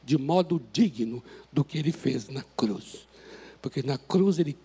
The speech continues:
carregou também o mal que era nosso. E nós estamos aqui, então,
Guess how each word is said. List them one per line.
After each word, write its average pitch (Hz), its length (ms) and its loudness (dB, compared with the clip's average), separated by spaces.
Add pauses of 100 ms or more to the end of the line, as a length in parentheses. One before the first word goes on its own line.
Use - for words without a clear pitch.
carregou 147 680 0
também 120 540 -8 (1000)
o 143 100 2
mal 160 560 2
que - 140 -8
era 143 220 0
nosso. 101 600 -6 (600)
E 143 80 2
nós 165 260 4
estamos 185 480 0
aqui, 151 220 -2
então, 165 280 2